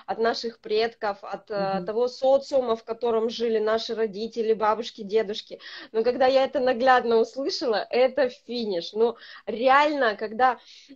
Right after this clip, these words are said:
Speaker 1: ты развиваешься на протяжении огромного длительного времени, ты уже понимаешь законы, принципы, как это все действует, как
Speaker 2: Мгм.
Speaker 1: это работает, ты знаешь, что у тебя есть установки, ты их прорабатываешь.
Speaker 2: Мгм.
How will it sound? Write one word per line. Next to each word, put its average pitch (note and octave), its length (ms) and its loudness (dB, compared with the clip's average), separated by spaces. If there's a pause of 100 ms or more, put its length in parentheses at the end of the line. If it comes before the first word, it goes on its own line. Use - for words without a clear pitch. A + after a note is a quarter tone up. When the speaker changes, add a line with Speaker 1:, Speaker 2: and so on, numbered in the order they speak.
(140)
Speaker 1:
ты D#4 160 -2
развиваешься B3+ 760 -2
на A#3 80 -2
протяжении B3 600 -4
огромного A#3+ 540 -2
длительного A#3 600 -6
времени, G#3 580 -4 (340)
ты C#4 160 -4
уже D#4 200 -4
понимаешь B3+ 520 -2
законы, B3+ 500 0
принципы, B3 580 -6
как A#3+ 240 -2
это B3 200 -4
все A#3 240 -8
действует, A3 640 -4
как G3+ 240 0
Speaker 2:
Мгм. - 0 -
Speaker 1:
это G3 200 0
работает, A3+ 720 2
ты B3+ 120 -4
знаешь, B3 440 2
что - 220 -6
у A#3+ 60 -4
тебя A3 240 -4
есть A3+ 300 -4
установки, A3+ 600 -2
ты B3 160 -2
их B3 100 -8
прорабатываешь. A3+ 920 0
Speaker 2:
Мгм. G3 180 0